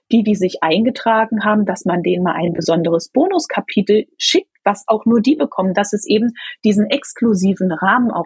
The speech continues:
wirklich kriegt. Dass du eventuell mal eine Buchbox verlost und dann nicht groß auf Social Media, wo ihr alle nur sagen, „Ach,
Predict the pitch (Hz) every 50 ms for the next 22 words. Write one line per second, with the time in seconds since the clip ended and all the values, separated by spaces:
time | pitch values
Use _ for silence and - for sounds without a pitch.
0 | - - - 156 156 - - 139 - _ - - - 156 - _ - - - -
1 | - - - _ _ - 190 180 185 - - - - 220 214 175 - 208 190 208
2 | 214 202 202 - 220 - 196 196 196 190 175 180 190 185 185 - 311 392 - -
3 | - - 269 233 - - - - - 196 190 190 190 170 165 160 156 156 - -
4 | - 202 202 196 - 202 220 240 262 262 240 - - - 214 240 254 - 208 226
5 | 226 - - 233 233 226 - 226 214 202 208 233 285 311 320 311 294 247 233 233
6 | - - 233 220 - 220 233 233 226 226 240 226 208 202 196 208 208 - -